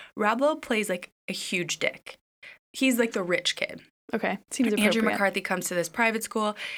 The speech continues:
Speaker 1: They kind of befriend each other because Rob Lowe plays this, like, terrible prank on him.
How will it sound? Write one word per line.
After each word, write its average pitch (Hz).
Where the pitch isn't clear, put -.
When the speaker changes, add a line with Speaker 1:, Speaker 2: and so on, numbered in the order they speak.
Speaker 1:
They 220
kind -
of 285
befriend 202
each 196
other 185
because 175
Rob 190
Lowe 202
plays 190
this, 180
like, 175
terrible 190
prank 160
on 214
him. 240